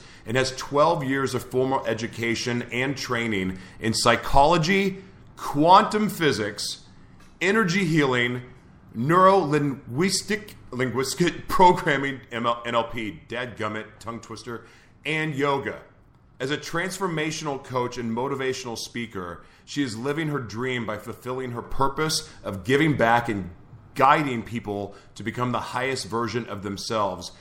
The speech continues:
achieve self-mastery, and discovering their soul's purpose.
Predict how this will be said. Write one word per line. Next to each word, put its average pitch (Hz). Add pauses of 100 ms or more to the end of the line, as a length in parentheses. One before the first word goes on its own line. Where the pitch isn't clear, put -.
(160)
achieve 143 (140)
self-mastery, 113 (260)
and 113
discovering 143
their 120
soul's 123
purpose. -